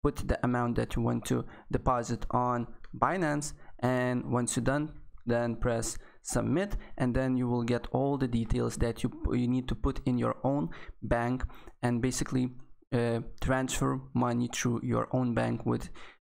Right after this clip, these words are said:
uh, all the information that they require to put, right? So it's really, really easy.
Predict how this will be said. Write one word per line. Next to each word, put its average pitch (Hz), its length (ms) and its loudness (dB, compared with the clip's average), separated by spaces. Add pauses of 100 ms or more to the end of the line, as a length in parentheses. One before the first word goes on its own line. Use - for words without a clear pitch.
(160)
uh, 120 160 4
all 127 200 2
the 123 100 0
information 117 540 0
that 117 300 0
they 117 280 0
require 113 500 0
to 110 120 -4
put, - 280 -2
right? 208 260 -2
So 123 160 0
it's - 240 -6 (160)
really, 139 460 0
really 117 400 0 (100)
easy. - 240 -2